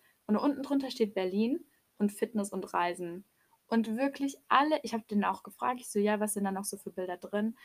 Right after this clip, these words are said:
Er so, "Ja, alle Bilder, die du auch drin hast." Und das kann ich einfach überhaupt nicht verstehen,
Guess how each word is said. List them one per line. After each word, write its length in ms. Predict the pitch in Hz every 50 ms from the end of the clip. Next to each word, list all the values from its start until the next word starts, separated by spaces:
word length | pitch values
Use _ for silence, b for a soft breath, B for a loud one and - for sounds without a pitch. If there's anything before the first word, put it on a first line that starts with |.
| b b b _
Er 160 | - 208 202
so, 100 | 202 196
"Ja, 260 | 196 196 196 196 185 -
alle 260 | 202 208 214 214 214
Bilder, 300 | 202 196 196 190 196 190
die 160 | 190 196 -
du 220 | - 196 196 190 - -
auch 220 | - 180 180 185
drin 320 | - - - 185 180 170 175
hast." 360 | 180 175 175 208 - _ _ _ _ _ _ _ _ _ _ _ _ -
Und 200 | 208 208 202 -
das 200 | 262 311 294 -
kann 160 | - 330 294
ich 200 | 277 277 - - -
einfach 280 | 233 277 277 285 277
überhaupt 580 | - 240 233 226 220 214 233 269 294 294 - -
nicht 200 | 277 285 285 -
verstehen, 760 | - 240 240 - - 247 254 254 254 254 262 269 285 277 b